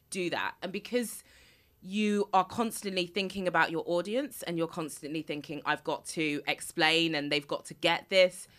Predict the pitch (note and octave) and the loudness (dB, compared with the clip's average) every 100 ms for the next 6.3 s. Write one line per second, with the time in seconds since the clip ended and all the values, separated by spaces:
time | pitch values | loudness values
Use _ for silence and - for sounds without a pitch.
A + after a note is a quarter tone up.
0 | _ _ _ F#3+ F3 - - E3 D3 B2+ | _ _ _ 2 2 2 0 2 2 -2
1 | - E3 - - - E3 E3+ D#3+ - - | 0 0 0 -8 -18 -12 -8 -6 -6 -2
2 | F#3 E3 - C#3 C#3+ E3 D#3 D3+ D3 D3 | -2 -2 -6 -4 -2 -2 -2 -4 -4 2
3 | C#3+ - D#3 D3+ D3 C#3+ C#3+ - - C#3+ | 2 0 -2 -2 -2 -4 -4 -10 -14 -12
4 | A2 F2 F#2+ - - - - F3 F3+ F#3 | -12 -10 -16 -20 -20 -16 -4 2 4 4
5 | F3 F3 E3+ D#3+ - - _ _ - E3 | 2 2 2 0 -8 -20 _ _ 0 2
6 | D#3 D3 D3 | 2 -2 -6